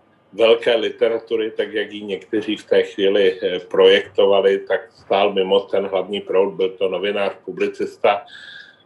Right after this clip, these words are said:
a bohém. A zase to bohém, což se v tom vyprávění o Haškovi často zdůrazňuje, vlastně, eh, to reflektovala jenom část společnosti. Zase to byla určitá, eh,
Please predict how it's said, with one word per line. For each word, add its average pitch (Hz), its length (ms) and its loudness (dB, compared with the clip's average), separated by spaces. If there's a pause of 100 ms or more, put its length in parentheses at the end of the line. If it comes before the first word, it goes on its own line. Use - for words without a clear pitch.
a - 80 2
bohém. 90 520 2 (360)
A 98 120 -4
zase 123 360 0
to - 200 2
bohém, 110 440 0
což - 220 -8
se 98 200 -4
v - 260 -20
tom 95 260 -4 (220)
vyprávění 101 840 0
o 95 60 4
Haškovi 98 460 -2
často 101 440 -4
zdůrazňuje, 101 840 0 (500)
vlastně, 113 420 2
eh, 98 360 2 (100)
to 110 140 2
reflektovala 107 600 2
jenom 110 280 -4
část 101 480 -4
společnosti. 101 760 -6
Zase 92 300 -2
to - 140 -4
byla 95 220 2
určitá, 90 640 -4 (640)
eh, 92 300 2